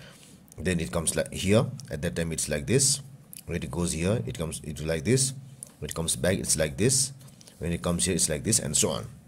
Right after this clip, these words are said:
So as it goes on oscillating here, the graph will be somewhat like this. So we have to, uh, first we have to state here what is meant by damping. So damping is the, damping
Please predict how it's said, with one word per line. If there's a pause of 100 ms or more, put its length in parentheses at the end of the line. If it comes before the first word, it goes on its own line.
(640)
So
as
it
goes
on
oscillating
here, (380)
the
graph
will
be
somewhat
like
this. (840)
So
we
have
to,
uh,
first
we
have
to
state
here (380)
what
is
meant
by
damping.
So
damping
is
the, (100)
damping